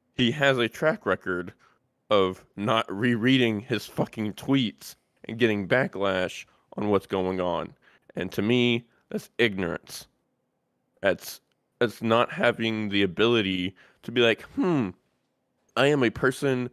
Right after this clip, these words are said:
with a platform. Maybe I should reread this to where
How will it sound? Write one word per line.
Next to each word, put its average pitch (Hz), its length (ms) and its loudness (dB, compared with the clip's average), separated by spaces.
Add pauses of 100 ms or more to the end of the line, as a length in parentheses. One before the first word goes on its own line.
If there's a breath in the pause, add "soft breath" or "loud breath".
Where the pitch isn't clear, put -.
(340 soft breath)
with 107 520 2 (260)
a 107 120 0
platform. 92 960 -4 (340 soft breath)
Maybe 151 340 2
I 151 40 4
should 127 280 -2
reread 127 580 -2
this 98 440 0 (300 soft breath)
to - 160 -6
where 110 480 4